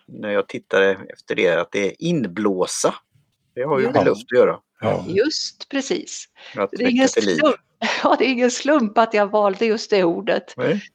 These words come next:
Speaker 2: Och jag undrar, jag skulle vilja f-, höra med dig, Bengt, hur kommer det sig,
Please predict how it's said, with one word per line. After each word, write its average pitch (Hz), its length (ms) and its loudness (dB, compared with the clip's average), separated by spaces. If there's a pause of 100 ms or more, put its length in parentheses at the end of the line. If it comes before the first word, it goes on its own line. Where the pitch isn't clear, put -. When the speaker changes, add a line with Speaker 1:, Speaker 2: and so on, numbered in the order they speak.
(140)
Speaker 2:
Och 233 140 2
jag 233 200 4
undrar, 233 680 2 (320)
jag 214 140 -6
skulle 226 200 -6
vilja 247 200 -2
f-, 254 240 -8
höra 254 220 0
med 220 160 -4
dig, 320 280 2
Bengt, 190 300 0
hur 262 60 -6
kommer 247 460 2
det 247 80 2
sig, 240 500 0